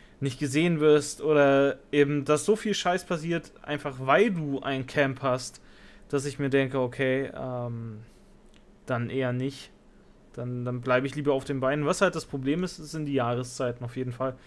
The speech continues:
Deswegen ist der Norden eigentlich auch scheiße, weil die Winter und, also Sommer ist echt schön und so weiter, ähm, aber die Winter sind hart, ganz einfach. Und da wär der Süden natürlich cooler.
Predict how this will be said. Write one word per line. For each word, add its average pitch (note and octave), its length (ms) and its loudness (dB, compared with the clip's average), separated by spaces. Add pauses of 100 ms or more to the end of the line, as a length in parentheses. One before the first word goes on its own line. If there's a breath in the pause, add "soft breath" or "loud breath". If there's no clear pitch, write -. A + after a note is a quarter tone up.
(260 soft breath)
Deswegen C#3 300 2
ist D3 120 0
der D#3 80 6
Norden D#3+ 320 4
eigentlich C#3+ 340 -2
auch B2+ 120 -4
scheiße, E3+ 640 -2 (420 soft breath)
weil C#3 560 6
die C3+ 220 -6
Winter F3 640 0
und, C#3+ 240 -6 (500)
also D3 260 2 (120)
Sommer D3+ 420 2
ist D3 180 -2
echt D3 240 -2
schön E3 300 0
und F#3+ 100 -4
so F3+ 100 -6
weiter, F#3+ 320 -4 (460 soft breath)
ähm, C#3+ 600 0 (360)
aber D3+ 160 -6
die C3 160 -4
Winter D3+ 240 -2
sind C3 220 -2
hart, A#2+ 320 -6 (100)
ganz B2 220 -8
einfach. B2 400 -6 (440 soft breath)
Und C3+ 360 -2 (420)
da C#3+ 140 4
wär F3 100 4
der E3 160 6
Süden F3+ 320 0
natürlich C#3+ 480 -2
cooler. C3+ 480 -2